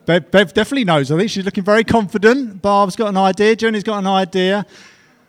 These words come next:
Right, Bev, you were first. Who do you think it is? Gareth Southgate. Very good. Go for it, Paul. Good spot. Gareth Southgate.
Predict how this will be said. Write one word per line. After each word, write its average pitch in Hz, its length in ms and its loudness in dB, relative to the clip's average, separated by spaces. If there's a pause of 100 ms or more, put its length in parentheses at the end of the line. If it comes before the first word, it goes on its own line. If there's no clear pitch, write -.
(140)
Right, 214 260 0
Bev, 233 220 0
you 254 120 -2
were 262 80 0
first. 233 440 2
Who 269 80 -2
do 233 80 -6
you 240 40 -2
think 214 160 -4
it 226 100 -4
is? 220 400 -2 (840)
Gareth 285 320 2
Southgate. 277 640 0
Very 269 240 4
good. 233 320 4
Go 226 120 0
for 220 120 2
it, 214 80 -2
Paul. 247 360 6 (440)
Good 320 240 4
spot. - 720 2 (560)
Gareth 214 500 6
Southgate. 160 1040 0